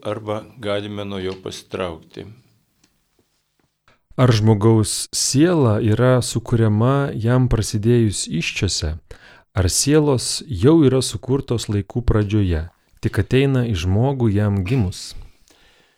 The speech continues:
Speaker 1: Kadangi nuo prasidėjimo momento, e, ž-, žmogus, tas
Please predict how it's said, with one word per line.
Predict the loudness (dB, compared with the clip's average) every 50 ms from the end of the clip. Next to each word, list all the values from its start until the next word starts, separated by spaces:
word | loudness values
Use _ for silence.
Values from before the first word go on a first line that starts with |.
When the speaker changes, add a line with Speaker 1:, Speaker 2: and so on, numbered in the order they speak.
| _ _ _ _ _
Speaker 1:
Kadangi | -8 -8 -6 -4 -6 -6 -6 -8 -8 -6 -4 -4 -4 -6 -8 -14 -16
nuo | -12 -10 -8 -8 -8
prasidėjimo | -8 -8 -6 -6 -6 -6 -6 -8 -10 -10 -8 -6 -6 -6 -6 -8 -8 -8 -8 -6 -6 -8 -8 -10 -12 -16 -20 _
momento, | -10 -8 -8 -8 -6 -8 -8 -8 -8 -10 -12 -10 -10 -10 -10 -10 -12 -16 _ _ -18 -12
e, | -10 -8 -6 -4 -4 -4 -4 -4 -6 -8 -10
ž-, | -12 -12 -12 -10 -8 -8 -8 -10 -12
žmogus, | -14 -14 -12 -10 -10 -10 -10 -10 -10 -10 -10 -10 -12 -16 -18 -18 -18 -20 -20 -20 -20 -20 _ _ _ _ _ _ _
tas | -16 -16 -14